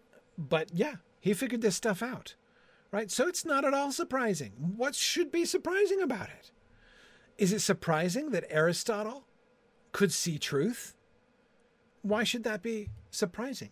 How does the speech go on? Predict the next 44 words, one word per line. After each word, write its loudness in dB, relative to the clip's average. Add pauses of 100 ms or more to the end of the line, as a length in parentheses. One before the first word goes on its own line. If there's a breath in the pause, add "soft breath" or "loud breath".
(140)
He's -2
one 0
of 2
the 0
ancients, -4 (880 soft breath)
right? -6
He's 0
the 0
greatest 2
philosopher 2
of 0
all 2
time -6 (260)
who 2
lived 2
way 0
back 0
in 0
the 0
day 0
when, -4
like, -6
there -2
were -4
philo-, -12
like, -14
real 0
philosophers -12 (100)
around, -8
right? -8
Not, -8 (260 loud breath)
like, -8
modern -4
people -8
who -8
are -2
not -10
nearly -2
so -6
smart -8
as -12
the -10
ancient -6
people, -18